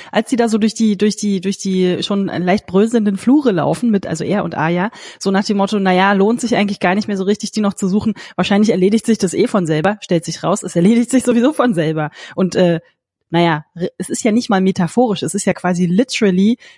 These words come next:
der Zusammenbruch von dem Glauben, den Cersei an die Zukunft hatte, plus der Zusammenbruch dieser ganzen Gemäuer. Na ja, gut,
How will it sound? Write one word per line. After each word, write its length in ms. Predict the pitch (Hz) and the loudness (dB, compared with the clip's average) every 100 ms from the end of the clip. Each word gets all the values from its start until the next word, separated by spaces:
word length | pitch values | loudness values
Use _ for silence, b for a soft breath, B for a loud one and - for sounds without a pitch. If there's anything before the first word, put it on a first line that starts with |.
| - | -2
der 120 | 190 | 0
Zusammenbruch 840 | - 185 180 254 254 247 254 - - _ _ | 0 0 2 2 2 2 0 -2 -12 _ _
von 480 | _ - 226 240 254 - _ _ _ - | _ -2 0 2 0 -4 _ _ _ 0
dem 220 | 196 214 | 0 2
Glauben, 480 | 175 165 208 254 240 | 0 2 2 4 2
den 160 | 220 208 | 2 0
Cersei 400 | - 196 - 208 | 0 0 2 -2
an 80 | 190 | -2
die 80 | |
Zukunft 420 | - 254 233 226 240 | -4 -2 -2 -4 -6
hatte, 180 | 233 | -4
plus 320 | 254 240 285 - | -4 0 0 0
der 140 | 220 | -2
Zusammenbruch 480 | 196 180 233 220 208 | 0 0 2 0 -2
dieser 240 | 214 196 | -2 -2
ganzen 300 | 196 196 196 | -2 -4 -4
Gemäuer. 580 | 190 185 196 151 143 147 185 | 0 2 2 0 -4 -8 -4
Na 200 | 190 185 | 0 2
ja, 220 | 156 160 | 2 -2
gut, 400 | - 190 - | -2 -4 -4